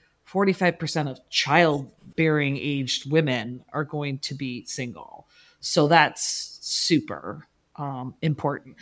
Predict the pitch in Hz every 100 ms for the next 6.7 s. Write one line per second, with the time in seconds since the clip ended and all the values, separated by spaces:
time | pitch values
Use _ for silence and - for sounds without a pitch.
0 | - 190 190 196 196 202 196 175 156 -
1 | _ _ _ - 175 - 175 208 196 170
2 | 160 - 151 143 - - - 196 170 156
3 | 151 151 127 - 92 64 _ _ _ 143
4 | 160 156 160 147 151 143 131 80 135 131
5 | 127 117 - - _ 147 143 143 - 135
6 | 139 143 - 147 139 139 -